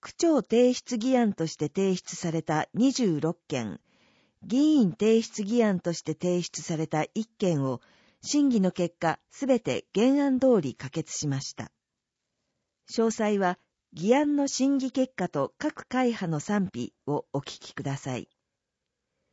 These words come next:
陳情は審議の結果、五件を採択、五件を不採択、二件の撤回を承認したほか、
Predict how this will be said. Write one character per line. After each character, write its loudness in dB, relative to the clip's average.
陳 4
情 6
は 4
審 2
議 2
の 2
結 -6
果、 -2
五 4
件 2
を 0
採 -4
択、 -8
五 0
件 2
を -2
不 -20
採 -2
択、 -10
二 2
件 2
の 2
撤 -4
回 -2
を -2
承 -2
認 0
し -10
た -6
ほ -8
か、 -4